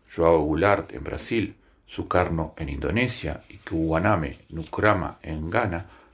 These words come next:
fueron víctimas de golpes militares. Los que usurparon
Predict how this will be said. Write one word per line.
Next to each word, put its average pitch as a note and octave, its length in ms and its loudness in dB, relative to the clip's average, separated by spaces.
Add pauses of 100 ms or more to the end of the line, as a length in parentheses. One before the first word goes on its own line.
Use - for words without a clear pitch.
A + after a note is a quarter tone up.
(100)
fueron A#2+ 300 4
víctimas F#2+ 460 -2
de D#2+ 80 0
golpes F2 300 0
militares. D#2 760 -2 (600)
Los E2 200 -6
que - 80 -6
usurparon F#2 680 2